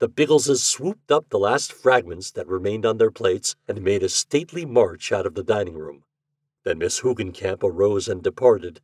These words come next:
leaving a whole fishbowl on her plate. Even as Atalanta might have dropped an apple behind her to tempt her pursuer to check his speed, so Miss Hoogenkamp left that fishbowl behind her, and between her maiden self and contamination.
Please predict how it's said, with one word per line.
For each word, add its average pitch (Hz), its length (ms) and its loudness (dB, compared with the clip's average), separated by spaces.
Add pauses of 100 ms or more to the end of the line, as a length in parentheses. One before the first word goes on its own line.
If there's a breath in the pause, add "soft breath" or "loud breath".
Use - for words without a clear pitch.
(120)
leaving 127 280 0
a 110 120 6
whole 170 260 8
fishbowl 98 600 -2
on 92 120 -4
her 95 140 -4
plate. - 400 0 (840)
Even 92 280 -4
as 85 200 0
Atalanta 98 640 2
might 85 240 -2
have 92 160 2
dropped - 400 -2
an 107 100 -2
apple 123 320 0
behind 113 460 -6
her 90 200 -8
to 90 160 -12
tempt 110 340 -6
her 95 100 -6
pursuer 95 680 -4
to 95 100 -10
check - 300 -8
his 90 160 -6
speed, 90 480 -8 (160)
so 185 300 8
Miss 175 300 2
Hoogenkamp 107 680 -2
left 117 360 2
that 127 180 0
fishbowl 92 540 -4
behind 92 400 -4
her, 85 240 -10 (240)
and 90 160 -6
between 95 400 -8
her 101 160 -4
maiden 98 380 0
self 104 420 -2
and 82 180 -12
contamination. 92 840 -6